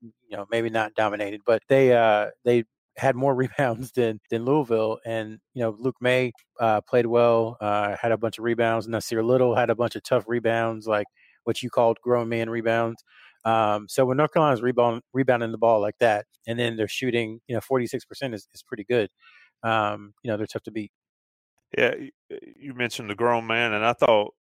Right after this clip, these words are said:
Speaker 2: I thought Brandon Robinson had a couple of those. I thought Nasir was as a, you know, he's been aggressive on the offensive end before. Um, we've seen that.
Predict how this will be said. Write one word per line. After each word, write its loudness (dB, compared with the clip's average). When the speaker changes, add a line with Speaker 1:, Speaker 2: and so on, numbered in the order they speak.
Speaker 2:
I -20
thought -2
Brandon -4
Robinson -2
had -4
a -6
couple -4
of -2
those. -2
I 2
thought 0
Nasir 0
was 0
as -2
a, -6
you -10
know, -2
he's -2
been 0
aggressive 2
on -2
the 0
offensive -2
end -2
before. -6
Um, -8
we've -4
seen -4
that. -4